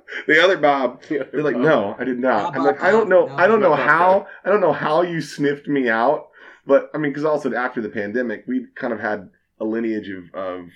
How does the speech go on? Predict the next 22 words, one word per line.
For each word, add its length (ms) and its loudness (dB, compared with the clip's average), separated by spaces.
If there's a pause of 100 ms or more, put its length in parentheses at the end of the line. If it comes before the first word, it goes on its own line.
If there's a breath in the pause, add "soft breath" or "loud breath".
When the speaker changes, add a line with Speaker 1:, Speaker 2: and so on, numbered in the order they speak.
(600)
Speaker 1:
one 260 0
of 120 -2
our, 200 0
one 300 2
or 80 -4
several 380 -4
of 80 -4
our 120 -8
friends 220 -10
had 80 -14
been 120 -14
in 60 -14
this 120 -16
bar 280 -14
for 200 -18 (360)
s-, 200 -20 (120)
six 340 -18
years. 340 -16 (480 soft breath)
And 120 -16
then 80 -6
after 240 -8
that, 280 -10